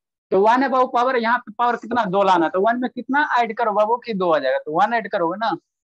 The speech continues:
तो जितना ऐड करोगे पावर बाबू, और नेचुरल base में क्या लिख देना? एक्स लिख देना, Simple से ऐसे समझो। तो एक्स है बाबू, एक्स स्क्वायर लाना, तो किससे multiply करोगे?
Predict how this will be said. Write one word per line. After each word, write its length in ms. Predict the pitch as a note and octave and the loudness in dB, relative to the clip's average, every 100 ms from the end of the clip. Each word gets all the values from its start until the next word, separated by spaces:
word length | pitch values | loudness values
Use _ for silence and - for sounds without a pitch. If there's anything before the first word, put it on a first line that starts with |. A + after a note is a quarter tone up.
| - | -6
तो 40 | |
जितना 360 | F3+ A3+ C4+ C#4+ | -4 -2 -2 0
ऐड 220 | A#3 B3 B3+ | 0 0 0
करोगे 260 | A#3+ G#3+ G#3 | 0 0 0
पावर 180 | G#3 F#3 | -2 0
बाबू, 340 | F#3 A3+ E4+ - | 0 0 -2 -4
और 80 | G#3+ | -4
नेचुरल 500 | F#3+ G#3 A3 A3+ G#3+ G#3+ | -2 -2 -6 -10 -10 -4
base 240 | F#3 G3+ A#3+ | -2 -2 -4
में 80 | A3+ | -8
क्या 160 | A3+ | -4
लिख 160 | A3+ A3 | -4 -4
देना? 200 | A3+ A#3 G#3 | -4 -6 -4
एक्स 220 | D#3+ - | -6 -4
लिख 160 | C#3+ B2+ | -6 -6
देना, 300 | A#2+ A#2 B2 - _ | -8 -10 -10 -16 _
Simple 280 | D3+ D#3+ | -6 -6
से 140 | D#3+ D#3+ | -4 -6
ऐसे 120 | C#3 | -8
समझो। 380 | C3+ B2+ B2 C#3 _ _ _ _ _ _ _ - _ _ _ | -10 -12 -12 -16 _ _ _ _ _ _ _ -20 _ _ _
तो 60 | G3+ | -2
एक्स 280 | G#3+ B3 D4 | 0 0 0
है 60 | |
बाबू, 180 | C4+ C#4 | 0 2
एक्स 260 | B3+ A#3+ B3 | 2 -2 -2
स्क्वायर 300 | D4+ A#3 G#3+ | -4 0 0
लाना, 240 | F#3+ F3+ E3+ | 2 2 0
तो 100 | F#3 | -4
किससे 240 | A3 B3+ | -4 -2
multiply 480 | B3 G#3+ A#3+ A#3+ A3+ | -2 -2 -4 -2 -2
करोगे? 300 | A#3+ A#3+ B3+ | -2 0 0